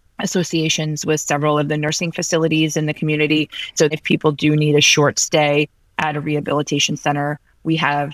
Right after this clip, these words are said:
a team there that we can communicate well with. And the idea is just that we get patients back home as quickly as possible whenever it's safe.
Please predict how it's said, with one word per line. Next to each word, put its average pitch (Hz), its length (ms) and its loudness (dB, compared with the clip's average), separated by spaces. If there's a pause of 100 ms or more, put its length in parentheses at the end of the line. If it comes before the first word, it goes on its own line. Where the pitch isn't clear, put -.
(160)
a 151 100 -2
team 165 340 0
there 156 180 4
that 135 100 0
we 143 100 -2
can 147 160 -8
communicate 143 540 -4
well - 240 2
with. - 260 -4 (380)
And 165 220 0
the 160 180 0
idea 254 420 0
is 180 200 -2
just 180 180 -4
that - 140 -2
we 165 100 -2
get 160 220 -2
patients 151 680 -2 (240)
back 165 400 0
home 151 380 -4
as - 160 -6
quickly 170 320 -2
as 156 80 -2
possible 190 440 -2
whenever 160 360 -2
it's 151 200 -8
safe. 151 340 -2